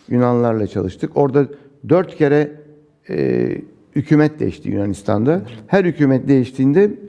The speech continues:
bizim ba-, sahibi olan bankanın, e, C E O'su değişti. Yani benim patronum değişti. E, ama bizi, beni değiştirmedi. Dört tane değişik kişiyle çalıştık. Arkasından Yunanistan,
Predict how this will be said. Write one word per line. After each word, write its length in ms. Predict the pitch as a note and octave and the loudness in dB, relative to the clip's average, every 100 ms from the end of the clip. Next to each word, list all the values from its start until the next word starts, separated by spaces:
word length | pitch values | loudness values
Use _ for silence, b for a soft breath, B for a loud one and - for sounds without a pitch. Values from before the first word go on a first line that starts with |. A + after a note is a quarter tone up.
| B B B2 | B B -4
bizim 360 | B2 F3 - - | 2 2 0 -2
ba-, 280 | C#3 - - | -2 -2 -10
sahibi 400 | - C3 C#3 D3 | -2 0 2 2
olan 300 | C#3 B2+ B2+ | 2 2 0
bankanın, 500 | D3 A#2+ C#3 F3+ - B B B _ _ | -2 -2 -2 -2 -6 B B B _ _
e, 260 | C#3+ B2+ B2 - - - | 0 0 0 -4 -14 -6
C 100 | - | 2
E 140 | D3+ C#3+ | 6 6
O'su 240 | B2 B2+ | 2 0
değişti. 320 | G2+ F2 - | 0 0 0
Yani 260 | A#2 B2 C3 | 2 2 2
benim 200 | C3+ C#3 | 2 2
patronum 520 | B2 - A#2+ A2 G2 | -2 -4 -4 -4 -4
değişti. 320 | E2+ - - - - b b b b b b b _ - | -8 -12 -16 -20 -20 b b b b b b b _ -2
E, 320 | B2 A#2+ G#2+ - - - | 2 2 0 -8 -8 -2
ama 220 | C#3+ F#3 | 0 0
bizi, 380 | D#3+ E3+ D3+ D#3 | -2 -2 0 2
beni 180 | D3+ D#3 | 4 4
değiştirmedi. 720 | C#3 - B2+ G#2 F#2+ D#3+ A3 - - _ _ - D#3 | 4 0 -2 0 0 -4 -8 -14 -20 _ _ -2 2
Dört 240 | E3+ E3 | 2 2
tane 240 | C#3 D3+ | 0 2
değişik 460 | C3+ B2 A#2+ - - - _ | 2 0 -4 -14 -20 -20 _
kişiyle 360 | A2+ G#2+ G#2 F#2+ | -8 -2 0 0
çalıştık. 460 | F2+ D#2+ D2+ F#3+ F#3 B B B - | -4 -6 -4 -6 -6 B B B -2
Arkasından 500 | D3+ F3 D3 F#3 F#3 | 0 -2 -2 0 4
Yunanistan, 640 | E3+ F3 E3 F3+ F#3 F3+ | 4 2 0 0 0 0